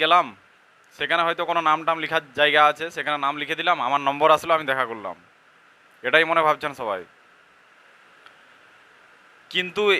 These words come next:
এটা নয়। দেখা করার, কিভাবে দেখা করবেন, দেখা করার যে, দেখা করার জন্য যে রাস্তা আছে, সেই রাস্তার উপায় আমি বলবো যে কীভাবে দেখা করা যায়। তো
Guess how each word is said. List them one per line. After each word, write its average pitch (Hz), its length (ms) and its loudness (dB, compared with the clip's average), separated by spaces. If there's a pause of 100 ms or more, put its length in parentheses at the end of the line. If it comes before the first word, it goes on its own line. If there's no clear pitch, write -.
(120)
এটা 175 140 6 (120)
নয়। 120 200 -2 (720)
দেখা 139 340 2
করার, 190 200 4 (560)
কিভাবে 156 360 2 (680)
দেখা 147 240 2
করবেন, 160 260 -2 (140)
দেখা 135 220 0
করার 156 220 4 (1600)
যে, 147 140 2 (1700)
দেখা 139 260 2
করার 180 220 2
জন্য 185 120 -6 (100)
যে 175 40 0
রাস্তা 151 360 2
আছে, 151 180 -4
সেই 151 140 -4
রাস্তার 151 340 -2
উপায় 156 220 2
আমি 156 200 -6
বলবো 143 220 -6 (1040)
যে 123 120 -18
কীভাবে 143 300 2
দেখা 139 200 2
করা 139 200 2
যায়। 151 140 0 (880)
তো 139 60 -14